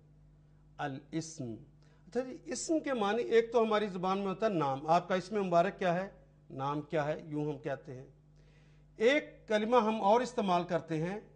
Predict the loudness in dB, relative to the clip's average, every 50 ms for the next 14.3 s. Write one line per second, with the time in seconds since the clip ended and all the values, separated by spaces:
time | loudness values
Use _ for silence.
0 | -20 -20 -20 -20 -20 -20 -20 -18 -10 -2 2 4 4 4 4 0 -2 0 0 0
1 | 2 2 2 2 0 -2 -4 -4 -6 -6 -6 -8 -10 -14 -20 -20 -18 -10 -6 -4
2 | -4 -2 -2 -4 -6 -6 -8 -8 -8 -6 -6 -6 -4 0 0 0 0 0 -2 -4
3 | -4 -2 -4 -4 -6 -6 -8 -6 -4 -4 -6 -6 -6 -10 -10 -10 -10 -12 -14 -14
4 | -14 -18 -20 -20 -20 -20 -20 -20 -20 -20 -20 -20 -20 -20 -20 -20 -20 -20 -20 -20
5 | -20 -20 -20 -20 -20 -20 -20 -20 -20 -20 -20 -20 -20 -4 4 8 8 8 8 8
6 | 2 2 4 4 4 4 2 0 0 0 0 -2 0 0 0 2 2 2 2 2
7 | 2 4 4 2 2 6 8 8 10 10 8 6 4 2 0 0 0 0 0 -2
8 | 0 2 4 4 4 4 2 2 6 8 10 10 10 8 8 6 6 4 2 0
9 | -2 -2 -2 -2 -2 -2 -4 -6 -8 -12 -16 -20 -20 -20 -20 -20 -20 -20 -20 -20
10 | -20 -20 -16 -4 2 4 4 4 6 6 8 10 10 10 8 6 4 6 6 8
11 | 8 8 6 4 2 0 0 4 4 4 4 4 6 6 6 6 4 0 -6 -6
12 | -8 -8 -8 -10 -12 -16 -20 -20 -20 -20 -20 -20 -20 _ -20 -20 -20 -20 -20 -20
13 | -20 -20 -20 -20 -20 -20 -20 -20 -12 -6 -2 -2 0 0 0 -2 -4 -4 -6 -8
14 | -8 -8 -10 -14 -18